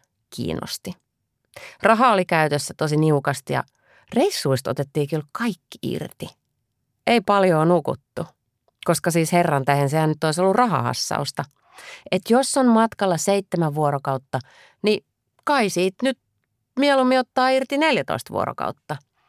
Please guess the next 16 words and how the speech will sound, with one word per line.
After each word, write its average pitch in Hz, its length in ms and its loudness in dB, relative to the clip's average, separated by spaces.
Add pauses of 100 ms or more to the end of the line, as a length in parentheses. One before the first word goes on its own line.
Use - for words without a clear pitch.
(360)
Elää 226 340 4
ja 214 100 2
kokee 214 560 0
viikossa 214 400 0
kahden 190 280 -2
viikon 131 260 -4
edestä. - 400 -6 (1040)
Et 175 120 0
jos 180 140 0
nykyään 180 420 2
jengi 170 260 4
bingettää 160 680 0
jotain 185 360 2
T - 40 -4
V-sarjaa, 180 1000 2
niin, 185 180 4